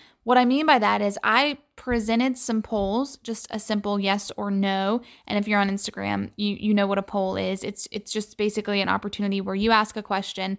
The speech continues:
Generally, the answer options are yes or no or something to that effect. So that's what I did. And I really wanted to know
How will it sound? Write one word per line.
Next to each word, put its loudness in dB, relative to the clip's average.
Generally, 4
the 4
answer 0
options 0
are -2
yes -2
or -4
no -2
or -4
something -6
to -4
that -2
effect. -8
So -2
that's 0
what -2
I 2
did. 2
And 0
I 2
really 0
wanted 0
to 0
know 2